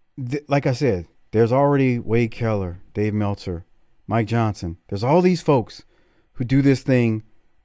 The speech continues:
in, I guess, what you wanna call a serious matter, even though Meltzer is a clown, the way he does it on Twitter. There's all these folks who do it in a serious manner. And then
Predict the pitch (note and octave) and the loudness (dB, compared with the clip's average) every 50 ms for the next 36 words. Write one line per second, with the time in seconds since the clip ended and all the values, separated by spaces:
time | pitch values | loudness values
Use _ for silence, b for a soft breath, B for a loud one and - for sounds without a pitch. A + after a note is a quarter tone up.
0 | _ - B2 A#2+ A#2 A2+ A2 A2 - - A2+ G#2 B2+ C3 - - B2 A2+ - B2+ | _ -2 0 2 2 2 0 -2 -6 -8 -4 -2 0 0 0 -2 -6 -6 -4 -2
1 | A#2 A2+ A2 - A#2 A#2 G#2+ G#2 G2+ F2+ _ _ _ - A2+ - - C3 B2+ B2 | -2 -2 -2 0 0 0 0 0 -2 -4 _ _ _ -10 -6 -2 2 2 4 4
2 | A#2 A2+ G#2 - A#2 A2+ G#2+ G#2 G2+ F#2+ F#2+ b b b b b b b C#3 C#3+ | 2 2 0 0 0 0 0 0 0 -2 -4 b b b b b b b 2 4
3 | C#3 C#3 B2+ A#2+ A2+ A#2 A#2+ A#2+ - - A2+ G2+ F#2 F2 - - A2 G2+ F2+ D2+ | 4 4 4 4 4 2 2 2 0 -2 -4 -4 -4 -6 -6 -4 -4 -4 -4 -6
4 | C2 - - _ _ _ _ _ _ _ _ _ - A2 A2 A#2 A2 G#2+ G#2+ F#2+ | -8 -14 -20 _ _ _ _ _ _ _ _ _ -4 -2 0 0 0 -2 -2 -2
5 | G2 G#2+ G#2+ F#2+ E2+ F#2 E2 F2 F#2 F2+ - - G2+ F2 D2+ D#2+ E2 _ _ _ | 0 0 0 -2 -4 -6 -8 -6 -8 -8 -6 -6 -6 -6 -6 -10 -16 _ _ _
6 | _ _ _ _ _ _ _ _ _ _ _ _ _ _ _ - B2 B2 E3 F3 | _ _ _ _ _ _ _ _ _ _ _ _ _ _ _ -2 0 2 4 4
7 | F#3+ F#3 E3+ - - E3 D3 A#2 - - - B2 A#2+ A2+ G#2+ G#2+ - _ _ _ | 4 4 2 2 2 2 2 2 0 -4 -2 -2 0 0 -2 -4 -8 _ _ _
8 | - G2+ B2+ C#3 C#3 B2 B2 A#2 - - A#2+ A2+ G#2+ G2+ G#2+ G2 F2 D#2+ D#2+ B | -4 0 2 4 4 4 2 0 0 0 -2 -2 -2 -2 -4 -4 -4 -6 -8 B
9 | B B B A#2 B - D3+ D3 B2 A#2 D#3+ A3 C4 C4+ A3+ D#3+ C3 A#2+ A#2+ - | B B B -4 B 2 4 4 4 4 4 4 4 4 4 4 4 2 0 -4